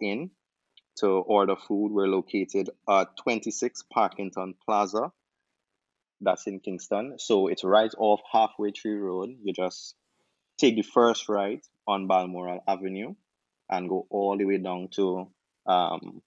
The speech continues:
Parkington Pediatrics. We're located right behind them. Um, so yeah, that's it. So hope to see you guys there soon. Hope to serve you some nice, delicious food.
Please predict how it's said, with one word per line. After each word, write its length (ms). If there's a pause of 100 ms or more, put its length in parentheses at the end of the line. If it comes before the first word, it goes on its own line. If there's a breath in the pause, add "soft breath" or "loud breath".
Parkington 600 (120)
Pediatrics. 560
We're 120
located 400
right 280
behind 440
them. 260 (880)
Um, 680
so 120
yeah, 160
that's 220
it. 100 (680)
So 200
hope 280
to 80
see 180
you 120
guys 400
there 240
soon. 560
Hope 240
to 80
serve 380
you 80
some 260
nice, 280
delicious 400
food. 240